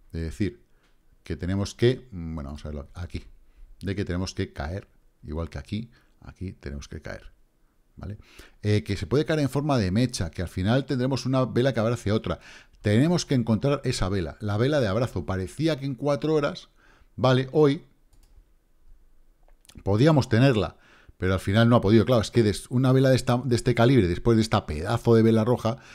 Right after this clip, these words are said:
eh, era complicado. Y eso que ha tenido más volumen. Con lo cual, pues te la po-, te lo puedo comprar, ¿vale? Fijaros, esta vela roja, muy grande, con menos volumen que la siguiente, verde, también muy grande.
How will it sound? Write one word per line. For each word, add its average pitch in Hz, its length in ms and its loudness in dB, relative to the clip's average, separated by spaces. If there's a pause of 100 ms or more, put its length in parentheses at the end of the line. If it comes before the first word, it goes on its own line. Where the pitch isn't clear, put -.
(380)
eh, 80 340 -16
era 101 220 -2
complicado. 107 560 4
Y 95 160 0
eso 131 180 2
que 165 80 2
ha 143 40 0
tenido 110 240 4
más 87 200 0
volumen. 101 480 2 (600)
Con - 140 -10
lo 123 80 -12
cual, 104 200 -6
pues 127 160 -8
te 95 80 -4
la 82 120 -4
po-, - 120 -14
te - 100 -8
lo 92 120 -4
puedo 147 260 2
comprar, 104 420 2
¿vale? 123 300 -2 (460)
Fijaros, - 560 -2 (460)
esta 92 280 -2
vela 95 220 0
roja, 135 420 0
muy 110 380 6
grande, 123 500 4 (240)
con 104 200 4
menos 123 260 8
volumen 143 320 8
que 131 100 -2
la 110 140 6
siguiente, 113 480 4
verde, 123 440 6
también 101 420 2
muy 120 200 6
grande. 156 400 2